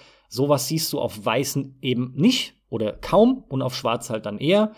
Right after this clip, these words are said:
Da, das sind halt einfach diese unterschiedlichen Kontrastverhältnisse je nach Fleck, das stimmt schon. Mal abseits davon, klar, bei dem Pad wird irgend so ein Gripzeug kommen oder so, aber hey, ich sag's halt nochmal, beim P S drei Pad hat's funktioniert, es kann klappen.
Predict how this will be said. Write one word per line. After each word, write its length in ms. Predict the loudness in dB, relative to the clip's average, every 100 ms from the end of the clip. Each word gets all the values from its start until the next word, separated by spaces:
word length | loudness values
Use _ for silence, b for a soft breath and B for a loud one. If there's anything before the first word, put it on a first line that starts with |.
| B B B B
Da, 220 | -2 0
das 160 | 0
sind 100 | 2
halt 100 | 2
einfach 180 | 4 2
diese 200 | 4 2
unterschiedlichen 560 | 2 -2 0 -2 -4 -4
Kontrastverhältnisse 800 | -4 -4 -4 0 0 0 -4 -4
je 160 | -2
nach 180 | -2 -2
Fleck, 460 | -6 -4 -2 -4 -10
das 140 | -8
stimmt 260 | -4 -4 0
schon. 320 | 4 4 2 B B B B B
Mal 100 | -2
abseits 400 | 2 2 2 4
davon, 480 | 2 2 2 0
klar, 260 | 0 -2 0
bei 140 | 2
dem 180 | 2 0
Pad 280 | -2 -4 -2
wird 140 | -4
irgend 200 | -2 -4
so 100 | -2
ein 60 | -2
Gripzeug 460 | -2 -4 0 0 2
kommen 240 | 0 0
oder 180 | 0 0
so, 220 | -2 -2
aber 180 | -2 -2
hey, 340 | 0 0 -2 -6
ich 140 | -6
sag's 260 | -6 -4 -4
halt 120 | -2
nochmal, 240 | -2 -2
beim 200 | -2 -2
P 100 | -4
S 140 | -6 -4
drei 180 | -6
Pad 180 | -4 -6
hat's 200 | -6 -8
funktioniert, 420 | -10 -6 -4 -2
es 160 | -4 -6
kann 240 | -2 -2
klappen. 480 | 0 -2 0 0 -2